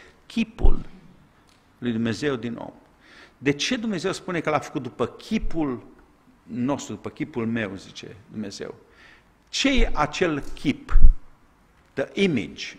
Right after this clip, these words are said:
în limba engleză, și vine din latină imago. Imago Dei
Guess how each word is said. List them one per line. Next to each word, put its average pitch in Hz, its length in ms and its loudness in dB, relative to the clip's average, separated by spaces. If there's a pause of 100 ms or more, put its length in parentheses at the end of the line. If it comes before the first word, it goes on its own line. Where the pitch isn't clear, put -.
în 113 120 -10
limba 110 220 -6
engleză, 110 380 -6
și 123 200 -10
vine 127 340 -6
din 123 240 -6
latină 120 520 -6
imago. 113 720 -2 (400)
Imago 147 540 0
Dei 127 520 0